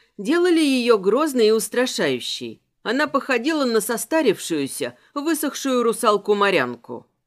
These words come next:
Яга повернула голову Полине вслед, но не открыла глаз и не протянула ей руку.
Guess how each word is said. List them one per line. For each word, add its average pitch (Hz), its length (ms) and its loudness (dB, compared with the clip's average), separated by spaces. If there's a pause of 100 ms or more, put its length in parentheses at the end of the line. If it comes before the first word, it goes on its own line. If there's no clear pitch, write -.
(100)
Яга 247 380 -2
повернула 294 560 0
голову 285 440 -2
Полине 233 440 0
вслед, 139 520 -4 (200)
но 349 140 0
не 330 140 2
открыла 240 560 2
глаз 139 580 -2
и 285 120 -6
не 277 160 0
протянула 196 640 2
ей 143 300 0
руку. 127 500 -6